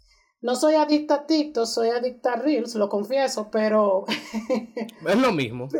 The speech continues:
Speaker 2: Honestamente, cuando la gente me dice Instagram, Reels, me dice TikTok, yo, eh, tengo lo mismo. Lo único que uno le pertenece al,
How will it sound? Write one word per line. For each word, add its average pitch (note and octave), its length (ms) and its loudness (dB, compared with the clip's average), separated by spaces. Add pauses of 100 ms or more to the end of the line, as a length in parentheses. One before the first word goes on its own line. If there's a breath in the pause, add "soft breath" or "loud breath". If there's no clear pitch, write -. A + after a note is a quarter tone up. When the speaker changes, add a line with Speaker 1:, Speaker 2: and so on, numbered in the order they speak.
(100)
Speaker 2:
Honestamente, A3 960 0 (280 loud breath)
cuando F3+ 200 4
la G3 80 6
gente A#3+ 200 2
me B3+ 100 2
dice B3 240 0
Instagram, E3 500 0
Reels, D#3 360 -2 (120)
me C#3+ 120 -2
dice D3+ 180 -2
TikTok, C3+ 500 -8
yo, A#2+ 300 -4
eh, B2 100 -4
tengo D3 240 -4
lo C3 80 0
mismo. G#2 260 -10
Lo B2 100 -2
único E3 280 -4
que E3+ 180 2
uno G3+ 200 0
le G3 120 2
pertenece F3 720 -2
al, C3+ 380 -4